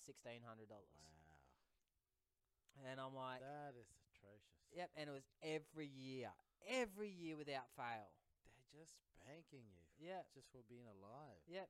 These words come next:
Speaker 1: exactly. And,
Speaker 2: Wow.
Speaker 1: and you know what really, really, really shitted me off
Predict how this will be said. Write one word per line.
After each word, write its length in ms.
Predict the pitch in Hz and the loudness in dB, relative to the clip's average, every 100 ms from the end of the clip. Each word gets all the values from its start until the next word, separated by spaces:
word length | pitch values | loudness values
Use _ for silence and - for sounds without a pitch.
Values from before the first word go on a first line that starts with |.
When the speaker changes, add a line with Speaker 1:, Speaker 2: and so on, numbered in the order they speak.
| 160 | -6
Speaker 1:
exactly. 560 | 160 180 185 - 120 85 156 | -4 -2 -2 -2 -4 -4 0
And, 180 | 165 165 - | 0 -2 -12
Speaker 2:
Wow. 260 | 120 - | -10 -4
Speaker 1:
and 160 | 160 180 | 0 0
you 80 | 208 | 0
know 160 | 262 | 2
what 200 | 226 185 170 | 4 2 2
really, 480 | 151 147 180 185 175 143 143 185 | -2 2 4 4 2 -2 -4 -2
really, 380 | 233 226 196 170 | 0 2 4 4
really 280 | 180 185 | 4 2
shitted 380 | 185 - 180 170 | 0 -4 -6 -8
me 160 | 170 180 | -8 -6
off 220 | 202 240 | -4 -4